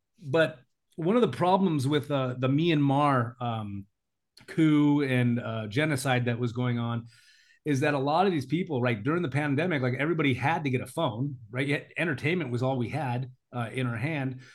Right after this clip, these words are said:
And, uh, all these phones are preloaded with Facebook, right? And so if you don't have a Facebook account, they'll set one up for you right there at the shop, you know? And this is why the shop makes money, is because they get all these products super discounted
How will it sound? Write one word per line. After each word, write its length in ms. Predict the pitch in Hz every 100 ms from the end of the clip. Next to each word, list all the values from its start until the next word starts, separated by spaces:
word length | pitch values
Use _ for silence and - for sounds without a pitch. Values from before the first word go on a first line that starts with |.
| - - -
And, 240 | 135 131
uh, 280 | 131 127 120 123 - _ _ _
all 220 | 147 190
these 180 | 220 151
phones 260 | 175 196 160
are 80 |
preloaded 580 | 127 - 180 160 175 160
with 200 | 127 127
Facebook, 400 | 185 202 - 104
right? 260 | 90 135 156
And 140 | 143
so 120 | 131 139
if 100 | 123
you 60 |
don't 200 | 139 196
have 160 | 170 175
a 80 | 120
Facebook 440 | 170 202 147 131
account, 300 | 127 135 135
they'll 120 | 117
set 280 | - 165 156
one 140 | 139
up 220 | 147 208 -
for 100 | 123
you 220 | 117 117
right 280 | 117 160 185
there 320 | 202 226 190
at 80 | 165
the 80 | 165
shop, 580 | - 277 262 214 214 - _
you 140 | 127 123
know? 220 | 135 170
And 220 | 139 151
this 160 | 165 175
is 120 | 139
why 200 | 165 160
the 100 | 139
shop 360 | - 180 170
makes 220 | 147 131 135
money, 260 | 190 233
is 80 | 147
because 300 | 127 131 127
they 80 | 135
get 240 | 135 147 _
all 180 | 131 143
these 140 | 151
products 580 | - - 139 127 - -
super 300 | - 160 135
discounted 680 | 113 127 127 165 175 196 196